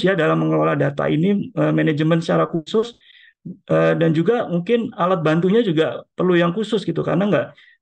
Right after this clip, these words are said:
tidak bisa kita, eh, memprosesnya dengan cara yang biasa. Namun data yang besar ini tidak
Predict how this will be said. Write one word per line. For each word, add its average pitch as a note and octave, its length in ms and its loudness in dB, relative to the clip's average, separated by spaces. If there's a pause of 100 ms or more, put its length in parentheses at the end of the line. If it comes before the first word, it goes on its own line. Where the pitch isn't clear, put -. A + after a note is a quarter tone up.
tidak D#3+ 320 0
bisa E3 320 -2
kita, F#3 240 0 (240)
eh, D#3+ 320 2
memprosesnya D#3+ 640 0
dengan D#3+ 160 0
cara D#3 240 0
yang D3+ 160 2
biasa. C#3 560 -4 (640)
Namun F#3+ 480 0 (480)
data F3+ 320 2
yang F#3 240 4
besar F3 400 0
ini D#3+ 320 2
tidak D3+ 240 0